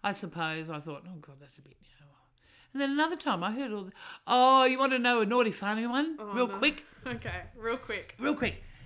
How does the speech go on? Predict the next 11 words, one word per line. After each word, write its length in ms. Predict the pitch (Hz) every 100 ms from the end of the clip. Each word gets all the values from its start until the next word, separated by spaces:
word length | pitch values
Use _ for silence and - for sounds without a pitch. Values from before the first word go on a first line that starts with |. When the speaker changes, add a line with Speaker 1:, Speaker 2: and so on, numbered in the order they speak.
| - 427 - -
Speaker 1:
When 260 | 240 269 262
you 140 | 262
were 440 | 254 240 240 233 -
really 340 | 190 190 175 160
little, 400 | 160 170 277 320
Speaker 2:
<laughs> 40 |
Yeah. 340 | 294 214 190 220
Speaker 1:
less 380 | 185 185 208 202
than 480 | - 180 170 165 -
just, 380 | - 277 - -
uh, 840 | - 165 165 175 185 180 170 156